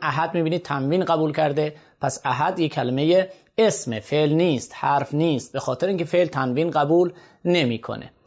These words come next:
خصوصیت سوم که برای اسم و مختص به اسم نداست، یعنی منادا شدن و صلاحیت برای ندا واقع شدن و مورد ندا واقع شدن که همین بهش منادا می‌گیم.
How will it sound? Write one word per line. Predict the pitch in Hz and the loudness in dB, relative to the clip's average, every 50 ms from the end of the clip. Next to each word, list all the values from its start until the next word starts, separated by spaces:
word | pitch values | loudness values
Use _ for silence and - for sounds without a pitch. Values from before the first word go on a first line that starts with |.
| _ - - - - - - - - - - - _ _ _ _ _ _ _ _ - | _ -20 -20 -20 -20 -20 -20 -20 -20 -20 -20 -20 _ _ _ _ _ _ _ _ -10
خصوصیت | - - 202 202 - 208 202 208 214 208 214 254 254 254 226 | -2 -2 -2 0 2 0 0 2 0 2 2 2 2 2 0
سوم | - - - 190 175 151 151 190 220 214 196 165 | 0 2 2 2 2 2 2 2 2 2 2 2
که | - 175 | 0 0
برای | 151 156 151 147 151 147 147 147 156 156 - 208 | 2 2 2 4 4 4 4 2 2 2 2 2
اسم | 226 226 - - 202 170 170 160 147 | 2 2 0 -4 -2 0 2 2 2
و | 151 | 2
مختص | 156 156 147 - - - 214 208 - - | 2 2 0 -2 -2 -2 -4 -4 0 0
به | 185 160 160 143 151 | 2 2 2 2 0
اسم | 151 - - 175 | -2 -2 -2 0
نداست، | 180 170 156 151 147 143 127 165 165 165 143 127 - - - - | 2 2 4 4 4 4 4 4 2 2 2 0 -2 -10 -12 -8
یعنی | 156 156 151 151 160 175 185 | -4 -2 0 2 2 2 2
منادا | 175 160 156 156 151 151 151 143 135 127 - 147 139 139 | 2 2 2 2 4 4 4 4 2 2 2 2 2 2
شدن | 135 - - 143 135 165 165 160 147 131 | 0 0 -4 0 0 0 2 2 0 0
و | 123 143 | 0 -2
صلاحیت | 139 - - 151 156 151 147 135 143 151 143 175 208 208 - | -2 -2 -2 0 2 2 2 2 0 -2 0 0 0 0 0
برای | 175 147 151 143 151 156 165 160 160 170 | 0 0 2 2 4 4 4 4 4 2
ندا | 160 147 139 143 143 131 123 147 139 135 127 | 2 2 2 0 0 2 2 2 2 2 2
واقع | 123 131 131 123 - - 127 - 127 | 2 2 2 2 2 0 -4 -4 -4
شدن | - - 139 131 147 156 156 139 120 104 101 - - - - _ _ _ | -4 -4 -2 0 2 2 2 0 -2 -4 -8 -14 -20 -20 -20 _ _ _
و | 143 147 | -2 0
مورد | 147 147 143 139 135 139 180 170 170 | 2 4 4 4 4 4 2 4 4
ندا | 160 156 147 135 151 143 | 2 2 2 2 2 2
واقع | 135 139 139 123 139 135 | 2 2 0 2 0 -2
شدن | 135 - 151 135 147 147 147 | -2 -4 -6 -4 -4 -6 -4
که | - 131 | -4 -2
همین | 143 151 156 151 143 | -2 0 0 0 2
بهش | 147 147 151 - - - - _ _ | 2 0 0 -4 -8 -14 -20 _ _
منادا | 160 156 156 156 156 151 147 160 165 147 | 0 0 2 4 2 2 2 2 2 2
می‌گیم. | 139 127 117 - 123 107 | 2 0 -2 -4 -8 -8